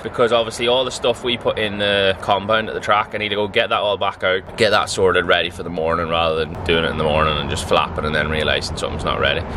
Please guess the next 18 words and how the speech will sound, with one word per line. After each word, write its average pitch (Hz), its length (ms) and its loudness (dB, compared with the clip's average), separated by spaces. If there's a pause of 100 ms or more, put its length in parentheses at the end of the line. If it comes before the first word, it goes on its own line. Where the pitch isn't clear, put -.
So 101 340 4
that's 123 220 2
the - 80 -8
plan. 98 320 2
I'm 101 80 -6
gonna 110 120 -4
go 123 160 2
to 120 60 0
the 113 60 -2
track 107 300 0
now, 92 300 0
get 127 200 2
all 123 140 4
that 117 140 0
stuff - 260 -4
out, 104 360 0
get 127 180 0
ready 104 400 -2